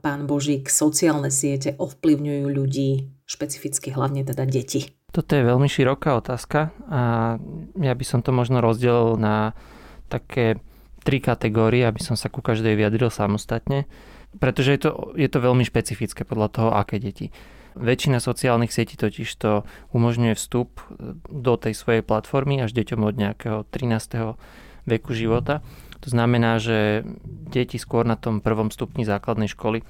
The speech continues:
Speaker 2: tak by na sociálnych sieťach nemali byť vôbec. Tie na druhom stupni, tie mladšie z nich by tam tiež nemali byť, ale veľa z nich už na tých sociálnych sieťach je napriek tomu, že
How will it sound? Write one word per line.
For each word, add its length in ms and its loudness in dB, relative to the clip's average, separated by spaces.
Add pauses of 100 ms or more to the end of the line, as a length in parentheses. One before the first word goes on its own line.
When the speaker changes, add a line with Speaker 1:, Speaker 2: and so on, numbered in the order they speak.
Speaker 2:
tak 240 2
by 160 0
na 160 4 (240)
sociálnych 480 2
sieťach 320 -4
nemali 320 0
byť 160 -2
vôbec. 320 2 (640)
Tie 160 4
na 80 4
druhom 260 4
stupni, 560 0 (480)
tie 80 4
mladšie 480 2
z 0 -
nich 240 2
by 160 -2
tam 240 -2
tiež 240 2
nemali 320 4
byť, 320 -2
ale 160 0
veľa 240 2
z 160 -6
nich 80 -12
už 160 -8
na 80 2
tých 160 -6
sociálnych 480 -4
sieťach 400 -6
je 80 -6
napriek 400 -4
tomu, 240 -2
že 160 -4